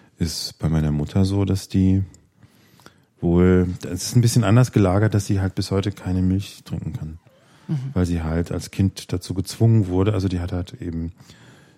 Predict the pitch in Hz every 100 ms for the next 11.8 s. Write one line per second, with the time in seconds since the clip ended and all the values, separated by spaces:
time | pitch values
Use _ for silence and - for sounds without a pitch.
0 | _ 82 82 82 82 78 113 110 113 127
1 | - 101 101 - 104 98 101 127 151 135
2 | - 98 - 113 120 123 123 127 123 -
3 | - - _ 98 95 110 120 92 98 110
4 | 98 92 98 - 98 - - 127 113 104
5 | 101 98 95 - 92 98 98 104 92 80
6 | 76 - - - 90 82 78 - _ _
7 | _ _ _ _ _ _ - - _ _
8 | _ 85 104 139 156 95 - 92 92 92
9 | 95 90 90 85 90 92 87 82 85 85
10 | 90 - 92 95 - 80 80 80 - 82
11 | 82 82 98 87 92 98 92 92